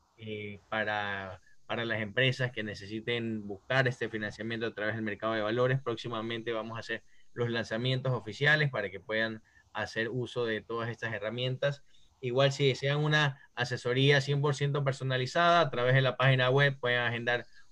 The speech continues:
una cita con cualquiera de todos nuestros expertos.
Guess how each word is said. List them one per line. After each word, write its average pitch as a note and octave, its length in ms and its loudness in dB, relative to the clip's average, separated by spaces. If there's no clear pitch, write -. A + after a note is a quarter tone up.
una B2+ 220 0
cita C3 520 0
con A#2 180 -6
cualquiera A#2+ 420 0
de A#2+ 140 2
todos A#2+ 340 0
nuestros A2+ 420 -2
expertos. A2 720 -2